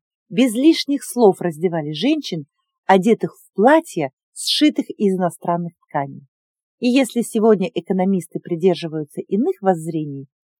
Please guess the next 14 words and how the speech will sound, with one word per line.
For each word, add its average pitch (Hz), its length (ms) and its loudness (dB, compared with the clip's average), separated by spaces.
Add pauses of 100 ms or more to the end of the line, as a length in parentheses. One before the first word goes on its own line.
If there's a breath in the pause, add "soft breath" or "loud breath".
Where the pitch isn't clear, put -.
то 214 80 0
следует 185 460 0 (100)
помнить, 262 440 2 (240)
что - 280 0
речь 277 300 2
у - 20 0
нас 185 260 -2
идет 214 360 -2
о 185 100 2
временах 202 560 0 (380)
первоначального 220 920 2
накопления 165 800 -4 (400)
и 240 120 2
мануфактурной 214 1000 0